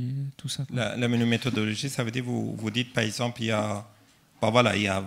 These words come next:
Speaker 2: vingt objectifs individualisés. Euh, euh, l'objectif un, c'est la marche, l'objectif deux, c'est joystick, enfin des choses comme ça.
Speaker 1: Bah, ça, ça, c'est le patient qui va prioriser les choses.
Speaker 2: Non,
Speaker 1: Mais
Speaker 2: mais c'est parmi ces vingt listes-là,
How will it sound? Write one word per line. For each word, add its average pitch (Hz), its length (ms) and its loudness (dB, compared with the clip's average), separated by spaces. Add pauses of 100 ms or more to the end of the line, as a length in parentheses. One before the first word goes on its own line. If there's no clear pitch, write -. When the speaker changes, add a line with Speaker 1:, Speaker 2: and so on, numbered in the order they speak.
(120)
Speaker 2:
vingt 135 240 4
objectifs 113 600 -2
individualisés. 104 960 -2
Euh, 98 500 -4 (720)
euh, 95 380 -4
l'objectif 95 440 -4 (400)
un, 107 160 0
c'est - 160 -4
la 98 120 0
marche, 113 340 0
l'objectif 95 460 -6
deux, 98 160 -2
c'est 92 200 -6
joystick, 101 520 -4
enfin 107 160 -4
des 101 100 -6
choses - 200 -8
comme 107 120 -10
ça. 127 160 -10 (760)
Speaker 1:
Bah, 135 140 6
ça, - 180 4
ça, - 160 4
c'est 143 140 2
le 131 60 0
patient 151 340 4
qui 139 80 0
va 139 120 4
prioriser 131 480 4
les 139 120 6
choses. 127 320 0 (220)
Speaker 2:
Non, 131 80 0
Speaker 1:
Mais 123 80 6
Speaker 2:
mais 98 560 2
c'est - 240 -12
parmi 107 260 -4
ces - 160 -10
vingt 117 260 -2
listes-là, 104 520 -8